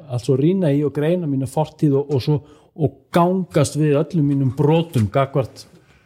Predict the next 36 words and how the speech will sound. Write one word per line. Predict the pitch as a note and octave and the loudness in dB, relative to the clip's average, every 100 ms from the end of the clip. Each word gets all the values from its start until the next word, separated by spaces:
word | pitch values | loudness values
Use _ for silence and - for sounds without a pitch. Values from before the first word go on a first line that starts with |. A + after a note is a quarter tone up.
| _ - - - - - - - | _ -20 -20 -16 -10 -10 -12 -4
meðbræðrum | C3 C3+ D3 D3 B2+ A#2+ A2+ A2+ | 2 4 4 2 0 0 -2 -4
og | |
systrum, | - E3+ - - | -4 -6 -8 -18
sko, | - _ _ | -20 _ _
og | - A#2+ | 0 2
náttúru | A#2+ - G#2+ A2 - - | 2 -2 -8 -8 -12 -18
og | C#3 - - - - | -20 -20 -20 -14 -2
auðvitað | B2+ A#2 G#2+ A#2 | 0 0 -4 -4
líka. | D3 - _ _ - - | -4 -6 _ _ -12 -2
En | B2 | 2
fattarðu, | D3 A2+ G#2+ | 2 0 0
að, | D3 D#3+ | 0 0
að | C#3 C#3+ | 0 2
ég | D3+ | 2
myndi | C3 | 0
gangast | - D#3+ G3 F#3+ F3+ E3+ | 0 0 2 2 0 0
við | E3+ | -2
brotum | D#3+ E3+ F#3+ F#3 A2+ | 0 0 0 0 -2
mínum | A2 B2+ | -2 -4
og | B2 | 0
afleiðingin | F3 F#3+ E3+ D3+ C#3 D3 | 2 2 2 0 0 -4
af | - | -2
því | F3 E3 | 0 2
er | D3+ B2+ - - - | 0 -2 -8 -20 -6
ris | C3+ D3+ F3 F3 - - | 0 4 4 2 -2 -6
sjálfsfyrirgefningar | - F3 E3+ - G#2+ A2+ - - _ _ _ _ _ _ _ _ _ | 0 0 0 -2 -2 -4 -10 -20 _ _ _ _ _ _ _ _ _
og | C#3 | -6
sátt | - F#3 - - _ - - _ _ - _ _ _ - | 0 0 -2 -6 _ -20 -20 _ _ -20 _ _ _ -6
og | - | 0
svo | E3 C#3+ | 2 2
sjálfsmildi | - D#3+ E3 - D3+ D#3+ D#3 - B2+ | 2 0 -2 -2 0 -2 -4 -2 -2
sem | C3+ C3 | 0 0
afleiðing | C3+ C3 B2 | 0 -2 -6
af | B2+ | -8
því, | E3+ - | -10 -12
sko. | - | -16